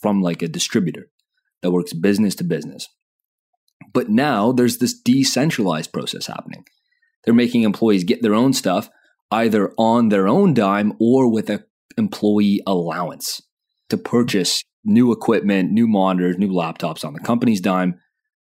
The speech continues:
But this is a decentralized purchasing from big box retailers like Best Buy.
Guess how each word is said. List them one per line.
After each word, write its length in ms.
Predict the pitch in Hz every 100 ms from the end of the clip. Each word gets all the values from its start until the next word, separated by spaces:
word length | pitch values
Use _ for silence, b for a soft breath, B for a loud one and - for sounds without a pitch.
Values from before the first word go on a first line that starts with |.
| _ -
But 160 | 123 180
this 160 | 160
is 80 | 165
a 80 | 165
decentralized 1080 | 123 156 170 170 - 160 160 147 139 135 135 _
purchasing 800 | - 165 190 117 - 90 90 - _ _ _ _
from 440 | - 127 127 110
big 360 | - 110 107 98
box 400 | 92 90 92 -
retailers 580 | 110 165 - 98 92 87
like 280 | 95 92 -
Best 240 | 139 139
Buy. 320 | 82 76 67